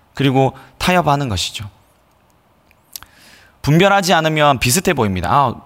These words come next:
장사 잘해서." 여기 또 뭐라고 이야기를 합니까? "주의 뜻을 이거나 저거나 주의 뜻대로 나는 하겠습니다"라고 이야기를 한다라는 거죠. 이들도 그렇게 생각을 했다라는 것입니다.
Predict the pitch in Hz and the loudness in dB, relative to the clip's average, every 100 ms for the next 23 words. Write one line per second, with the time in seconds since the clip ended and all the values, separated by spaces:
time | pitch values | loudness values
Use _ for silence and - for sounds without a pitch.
0 | - 110 117 156 110 107 120 117 95 104 | -8 -4 -2 -2 0 -2 -2 -2 -4 -8
1 | - - - 151 170 175 143 147 170 147 | -18 -10 0 2 2 2 2 2 2 2
2 | 139 127 117 110 - 101 - - - - | 2 2 2 0 0 -2 -2 -14 -20 -20
3 | - _ _ - - 160 220 220 - 285 | -20 _ _ -8 -2 2 2 2 0 0
4 | - 254 226 127 - - _ _ _ _ | 2 2 2 0 -6 -20 _ _ _ _
5 | _ - 143 175 220 240 233 175 165 185 | _ -12 -4 0 2 2 2 2 0 0
6 | 175 143 180 - 190 233 220 190 160 160 | 0 2 0 0 -4 0 2 2 2 0
7 | 151 - 208 233 180 180 170 165 147 131 | -2 -4 -2 0 0 2 4 2 2 0
8 | 127 131 123 113 92 - - 190 196 151 | 0 0 0 -2 -4 -10 -4 0 2 0
9 | 92 85 85 87 - _ _ 131 156 202 | -2 -8 -10 -12 -14 _ _ -2 2 2
10 | 180 143 160 - 135 180 190 151 151 - | 2 0 0 -2 -4 -2 -2 -2 -4 -2
11 | 170 120 82 - 78 73 80 | -2 -2 -6 -8 -10 -10 -14